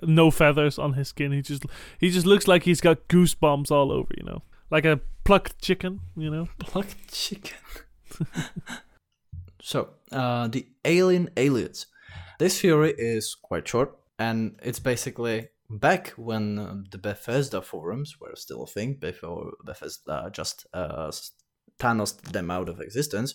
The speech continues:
Speaker 2: Marco Colgrade was fairly active on these forums, and he talked about his original intention behind writing Aliens, and he wanted a big plot twist, big reveal, making the Aliens actually alien.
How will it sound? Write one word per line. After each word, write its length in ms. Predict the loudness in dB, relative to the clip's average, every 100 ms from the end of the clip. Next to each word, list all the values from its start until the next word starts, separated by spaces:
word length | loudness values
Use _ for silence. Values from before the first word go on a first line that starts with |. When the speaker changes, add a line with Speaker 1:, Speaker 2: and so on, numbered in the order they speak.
| _
Speaker 2:
Marco 340 | 0 2 2 0
Colgrade 600 | 0 0 0 0 0 0
was 480 | -4 -4 -6 -8 -8
fairly 280 | -8 -6 -4
active 320 | -4 -6 -6
on 100 | -8
these 160 | -8 -4
forums, 500 | -2 -2 -2 -6 -8
and 220 | -8 -6
he 480 | -8 -8 -6 -6 -6
talked 320 | -6 -6 -6
about 480 | -8 -4 -2 -4 -8 -12
his 460 | -8 -6 -6 -8 -8
original 400 | -6 -6 -6 -8
intention 800 | -6 -6 -4 -4 -4 -4 -8 -8 _ -2
behind 580 | 0 -4 -6 -6 -10 -10
writing 300 | -10 -10 -16 -12
Aliens, 460 | -6 -4 -4 -6 -12 _
and 200 | -4 -4
he 120 | -2
wanted 460 | -2 -2 -2 -4 -4
a 60 | -10
big 280 | 0 0 0 -8
plot 320 | -2 -2 -2
twist, 380 | -8 -6 -6 -8
big 180 | -14 -12 -10
reveal, 540 | -10 -8 -6 -6 -6
making 480 | -6 -8 -6 -8 -8
the 520 | -10 -10 -10 -10 -14 -8
Aliens 480 | -6 -4 -6 -8 -10
actually 420 | -12 -10 -8 -8 -8
alien. 720 | -8 -6 -4 -4 -6 -8 -12